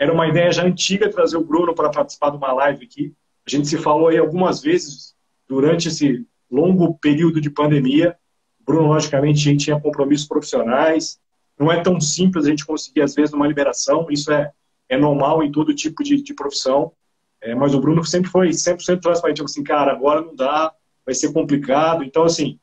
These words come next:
é, hoje a gente pode realizar essa, esse desejo antigo de ter o Bruno conosco. E vamos falar aí de carreira, próximos passos, Olimpíada.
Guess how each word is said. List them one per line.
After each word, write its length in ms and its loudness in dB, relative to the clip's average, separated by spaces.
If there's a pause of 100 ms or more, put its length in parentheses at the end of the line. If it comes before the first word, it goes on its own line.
(460)
é, 260 2
hoje 340 4
a 20 0
gente 160 -2
pode 320 2
realizar 540 0
essa, 460 0 (300)
esse 220 0
desejo 420 2
antigo 280 -8
de 80 -2
ter 100 -4
o 40 2
Bruno 240 -2
conosco. 480 -2 (500)
E 80 -2
vamos 220 0
falar 280 0
aí 180 4
de 280 -2
carreira, 640 0
próximos 500 -4
passos, 600 -2
Olimpíada. 760 -2